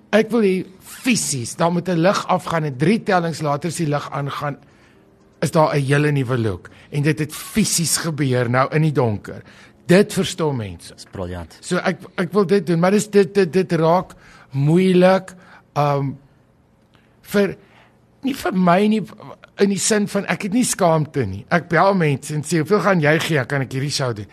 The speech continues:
Speaker 1: Maar ander mense is nie almal vegters nie. Party is net kunstenaars of party is net skaam.
Speaker 2: Ja.
Speaker 1: Of party, ons het nie regtig 'n management nie.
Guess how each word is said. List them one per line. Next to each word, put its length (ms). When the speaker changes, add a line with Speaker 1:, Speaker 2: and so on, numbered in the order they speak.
Speaker 1:
Maar 300
ander 300
mense 380
is 120
nie 120
almal 300
vegters 680
nie. 100
Party 360
is 120
net 200
kunstenaars 840
of 140
party 400
is 160
net 240
skaam. 440
Speaker 2:
Ja. 200
Speaker 1:
Of 180
party, 360
ons 140
het 140
nie 140
regtig 500
'n 60
management 680
nie. 160